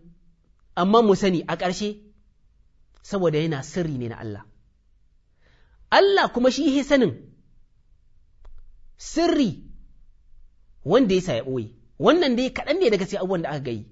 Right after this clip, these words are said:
amma Allah kaɗai ya san menene sirri. Kai ana cewa ma, imam idan ya bayyana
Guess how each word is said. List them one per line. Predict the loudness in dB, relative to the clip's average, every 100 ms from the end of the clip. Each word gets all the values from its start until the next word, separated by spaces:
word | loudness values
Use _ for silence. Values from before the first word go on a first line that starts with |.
| _ _
amma | -10 -8 -8 -8
Allah | -8 -8
kaɗai | -12 -14 -12
ya | -12
san | -14 -14 -16 -12
menene | -10 -8 -10
sirri. | -12 -14 -14 -12
Kai | -6 -4
ana | 0 0
cewa | 0 2 4 2
ma, | -4 -10 -20 -12
imam | -4 0 0 -2
idan | -2 0 2
ya | 4
bayyana | 4 4 0